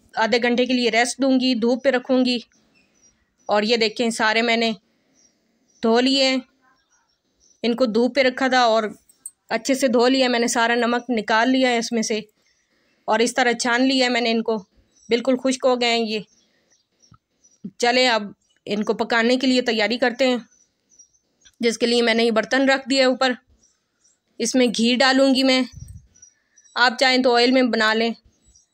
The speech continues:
मैं घी डाल रही हूँ आधा कप। और घी गर्म हो जाएगा तो इसमें करेले डालेंगे हम। ये घी हमारा गर्म हो गया, इसमें करेले डालूँगी मैं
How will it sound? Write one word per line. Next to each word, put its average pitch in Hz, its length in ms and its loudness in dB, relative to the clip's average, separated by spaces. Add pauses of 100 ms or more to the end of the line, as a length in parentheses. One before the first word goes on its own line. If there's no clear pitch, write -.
(160)
मैं 233 200 -2
घी 226 180 -2
डाल 247 240 2
रही 240 120 0
हूँ 233 240 0
आधा 220 240 0
कप। 247 260 -2 (2000)
और 220 260 2
घी 233 300 -2
गर्म 247 240 2
हो 262 100 4
जाएगा 240 320 2
तो 233 160 0
इसमें 233 300 0
करेले 240 340 2
डालेंगे 269 400 2
हम। 247 220 -2 (760)
ये 214 160 0
घी 214 200 0
हमारा 233 360 2
गर्म 233 300 2
हो 269 100 4
गया, 262 180 2
इसमें 233 280 -2
करेले 233 300 0
डालूँगी 262 420 2
मैं 254 180 0